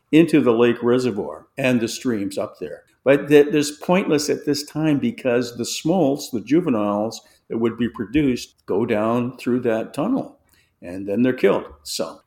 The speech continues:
we're looking at a, um, B C Hydro, Department of Fisheries, B C Hydro particularly being encouraged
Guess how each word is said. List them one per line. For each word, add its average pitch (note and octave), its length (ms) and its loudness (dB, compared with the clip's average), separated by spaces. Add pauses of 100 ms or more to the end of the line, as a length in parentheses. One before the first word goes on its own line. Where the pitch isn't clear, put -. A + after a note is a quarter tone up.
we're F3 180 4
looking G#3 420 6
at D3 460 2
a, A2+ 420 -2
um, G#2+ 420 -2 (440)
B G3 120 -4
C G3 200 0
Hydro, C3+ 840 2
Department B2+ 420 -2
of B2 80 -6
Fisheries, A2+ 720 2 (280)
B C#3+ 100 0
C D3 180 0
Hydro A#2+ 320 0
particularly A2 600 -2 (100)
being A2+ 400 0
encouraged A#2+ 680 0